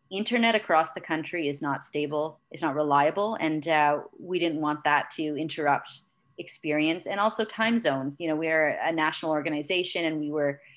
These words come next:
envisioning creating access across the country. So it wasn't very, it wasn't very easy to understand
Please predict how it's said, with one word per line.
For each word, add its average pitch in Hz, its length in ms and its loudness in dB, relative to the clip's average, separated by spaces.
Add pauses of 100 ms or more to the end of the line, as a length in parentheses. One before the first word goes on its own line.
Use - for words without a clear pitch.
(560)
envisioning 175 640 0 (180)
creating 170 380 2
access 147 640 2
across 143 600 0 (160)
the 170 100 -6
country. 156 420 -4
So 151 380 2 (300)
it 175 120 -4
wasn't 180 340 0
very, 160 560 2 (460)
it 196 80 4
wasn't 208 240 4
very 185 260 4
easy 190 180 -4
to 170 60 4
understand 151 920 0